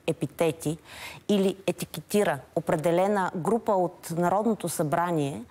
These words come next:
по какъвто и да е начин, а, обижда тези хиляди, които са дали своя вот на доверие. И никога не съм подкрепяла подобен тон за разговор в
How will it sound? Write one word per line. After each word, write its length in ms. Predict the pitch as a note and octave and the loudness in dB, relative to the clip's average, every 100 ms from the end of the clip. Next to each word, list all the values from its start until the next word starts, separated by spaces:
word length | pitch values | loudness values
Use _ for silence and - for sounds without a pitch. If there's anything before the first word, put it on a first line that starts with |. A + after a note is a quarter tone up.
| - - - - - | -18 -18 -18 -20 -2
по 280 | F#3 F#3 F3+ - | 0 2 0 -6
какъвто 420 | G#3+ - D#4 A3 | -4 -2 -2 0
и 60 | E3 | 2
да 120 | E3 | 2
е 140 | D#3 | 2
начин, 640 | D3 E3 D3 - A3+ C4+ - - | 2 0 -2 0 2 0 -2 -4
а, 260 | G3+ G#3 G3+ | -2 0 0
обижда 580 | G3 F3+ C#4+ A#3+ F#3+ A#3 C#4 - - _ - - - - - - | -2 0 2 2 0 -2 -4 -18 -20 _ -20 -20 -20 -20 -20 -2
тези 300 | A#3 C#4 C#4 | 2 4 2
хиляди, 540 | C#4 - A#3 C4 A3 C4 | 0 2 2 4 2 0
които 400 | - A3+ A3+ B3 | 0 0 0 -2
са 160 | A#3+ | 0
дали 340 | F#3 G3 G#3+ A#3 | 2 2 2 0
своя 280 | F#3+ G3 | 0 0
вот 240 | F#3 F#3 F#3+ | 0 -2 -2
на 140 | G3+ | -4
доверие. 560 | F3 D#3 D3+ C#3 B2 A#2+ - - - - - - | -2 0 0 0 -2 -6 -16 -20 -18 -18 -6 2
И 120 | A3+ | 4
никога 680 | C4 D4+ D4+ G3+ G#3 A#3+ | 4 2 0 2 2 2
не 180 | A3+ G3+ | 2 2
съм 260 | - A#3 B3+ | 2 0 2
подкрепяла 1040 | G3+ - A3 B3 A#3+ G3+ G3 A3 C4 C4 - - | -2 0 2 2 2 2 4 2 2 -2 -6 -2
подобен 560 | G#3 E3+ A3 A3+ A#3 | -2 2 0 2 0
тон 380 | A3 G3 F3+ D3 B2+ - _ _ _ _ _ - | 0 0 0 0 -4 -16 _ _ _ _ _ -6
за 220 | D3+ E3+ | 0 2
разговор 540 | E3+ G#3 G3 F#3+ F3 | 2 0 -2 0 0
в 200 | D3+ G#3 | 0 -2